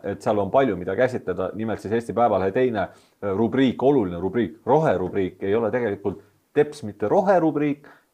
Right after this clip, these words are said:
ega roheportaal, vaid on sootuks punaportaal. Ja see on siis täitsa eraldi veel teema, aga meie jääme täna selle arvamusportaali juurde, mis on ka põhimõtteliselt punaportaal,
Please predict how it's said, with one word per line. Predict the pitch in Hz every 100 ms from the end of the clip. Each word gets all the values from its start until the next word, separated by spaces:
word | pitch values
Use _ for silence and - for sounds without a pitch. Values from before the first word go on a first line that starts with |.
| _ _ -
ega | 104 104
roheportaal, | 160 190 147 120 117 123 113
vaid | 90 87
on | 95 92 85 _
sootuks | 156 160 151 -
punaportaal. | - 160 117 85 87 - 78 - - -
Ja | 92 98 -
see | - 110
on | 95
siis | 95
täitsa | - 117 113 92 90
eraldi | 127 110 - 85
veel | 85
teema, | 120 101 82
aga | 95 95 - -
meie | - 151
jääme | 120 127 123
täna | 151 139 123 -
selle | 98 104
arvamusportaali | 190 196 143 127 123 - 127 - 131 120
juurde, | 120 120
mis | 98 - -
on | 123 151
ka | 254 175
põhimõtteliselt | 165 151 143 143
punaportaal, | - 156 117 123 - 127 117